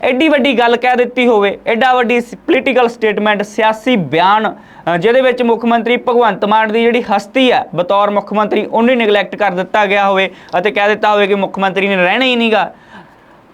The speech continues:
ਭਗਵੰਤ ਮਾਨ ਨੇ ਇੱਕ ਟਵੀਟ ਨਹੀਂ ਕੀਤਾ। ਭਈ ਇਹ ਗਲਤ ਹੈ, ਵਿਕਰਮ ਮਜੀਠੀਆ ਗੱਪ ਮਾਰਦਾ ਹੈ,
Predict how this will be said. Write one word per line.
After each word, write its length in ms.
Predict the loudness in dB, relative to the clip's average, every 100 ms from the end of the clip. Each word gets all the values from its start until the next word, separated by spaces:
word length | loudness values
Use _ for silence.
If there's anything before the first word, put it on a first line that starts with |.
| -4
ਭਗਵੰਤ 340 | 0 0 0 0
ਮਾਨ 240 | 0 0
ਨੇ 200 | -4 -6 -8 _ -6
ਇੱਕ 360 | -6 -6 -2 2 2 0 -6 _ _ -6
ਟਵੀਟ 320 | -2 -2 -2
ਨਹੀਂ 160 | -4 -6
ਕੀਤਾ। 280 | -12 -20 -20 -20 _ _ -4
ਭਈ 180 | 0
ਇਹ 120 | 0 -2
ਗਲਤ 400 | 0 -2 -2 -2
ਹੈ, 140 | -2
ਵਿਕਰਮ 320 | -2 -2 -2
ਮਜੀਠੀਆ 420 | -2 -4 -2 -2
ਗੱਪ 360 | -2 -2 -4 -2
ਮਾਰਦਾ 440 | 0 0 0 0
ਹੈ, 200 | -2 -4